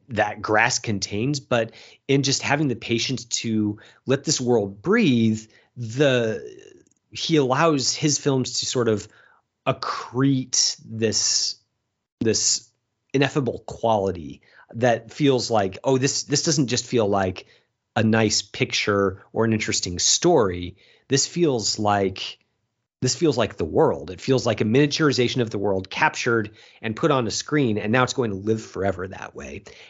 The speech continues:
And I just really like how, I, I think Killer Sheep has a similar quality where it just, it's patient enough and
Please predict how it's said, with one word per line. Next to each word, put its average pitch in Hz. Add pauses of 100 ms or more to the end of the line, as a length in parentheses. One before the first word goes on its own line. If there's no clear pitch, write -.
And 117
I 120
just 117
really 113 (200)
like 113
how, 113
I, 131
I 123
think 123
Killer 131
Sheep 113
has 107 (240)
a 120
similar 139
quality 104
where 104
it 101
just, 110 (560)
it's 120
patient 135
enough 139 (120)
and 107